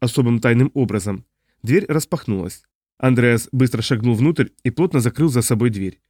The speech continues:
Великий зал Торуна, вырубленный в скальном основании под храмом,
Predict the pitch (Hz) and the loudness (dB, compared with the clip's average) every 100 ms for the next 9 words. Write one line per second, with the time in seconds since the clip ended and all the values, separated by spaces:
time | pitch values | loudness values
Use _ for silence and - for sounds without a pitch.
0 | _ _ _ _ - 123 120 123 123 117 | _ _ _ _ 0 0 2 2 2 2
1 | 165 170 117 101 127 131 127 117 117 117 | 0 2 0 0 0 2 4 4 2 0
2 | - - 123 117 113 123 - 131 120 113 | -4 0 2 2 0 -4 0 2 2 2
3 | 120 104 135 156 104 | 0 -2 0 0 0